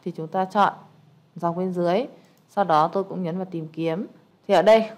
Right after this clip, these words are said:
có hóa đơn của phí ngân hàng. Chúng ta có thể nhấn vào xem hóa đơn. Đây là phí quản lý tài khoản. Và khi mà có hóa đơn như thế này thì chúng ta sẽ phải hạch toán hóa đơn này lên trên tờ khai, phải kê khai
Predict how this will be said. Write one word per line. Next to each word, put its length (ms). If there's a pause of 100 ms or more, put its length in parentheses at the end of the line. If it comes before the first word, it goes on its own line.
có 280
hóa 240
đơn 340
của 360
phí 180
ngân 200
hàng. 220 (420)
Chúng 100
ta 120
có 120
thể 160
nhấn 240
vào 240
xem 240
hóa 180
đơn. 200 (480)
Đây 180
là 100
phí 220
quản 320
lý 140
tài 180
khoản. 260 (380)
Và 180
khi 380
mà 140
có 160
hóa 200
đơn 240
như 100
thế 120
này 300 (380)
thì 80
chúng 180
ta 320 (360)
sẽ 180
phải 320
hạch 300
toán 340
hóa 200
đơn 200
này 380
lên 280
trên 320 (180)
tờ 120
khai, 360 (140)
phải 120
kê 240
khai 360